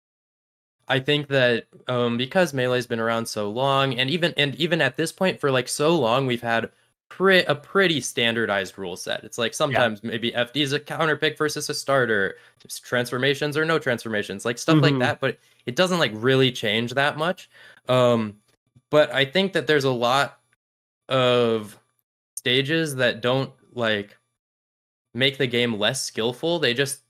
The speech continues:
Speaker 1: somewhat change some of the skills tested, and I think
Speaker 2: Mm-hmm.
Speaker 1: that's really cool. And I always, I always say, so, like, um,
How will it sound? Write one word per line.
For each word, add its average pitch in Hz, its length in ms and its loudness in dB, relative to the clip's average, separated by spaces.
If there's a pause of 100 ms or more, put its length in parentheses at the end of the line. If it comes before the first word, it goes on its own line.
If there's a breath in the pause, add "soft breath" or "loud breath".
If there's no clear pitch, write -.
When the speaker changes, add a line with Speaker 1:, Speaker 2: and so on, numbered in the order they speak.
(120)
Speaker 1:
somewhat 139 480 -2
change 117 460 -2
some 110 180 -4
of 101 120 -4
the 104 80 -4
skills 101 460 -6
tested, 127 600 -6 (180 soft breath)
and 127 180 -2
I 143 80 4
think 139 120 6
Speaker 2:
Mm-hmm. 135 120 4
Speaker 1:
that's 120 220 -2
really 98 200 0
cool. - 300 -10 (260 soft breath)
And 131 180 0
I 131 140 0
always, 156 320 4 (220 loud breath)
I 151 100 4
always 165 240 4
say, 139 180 2
so, 135 200 0
like, 117 220 2 (340)
um, 117 440 0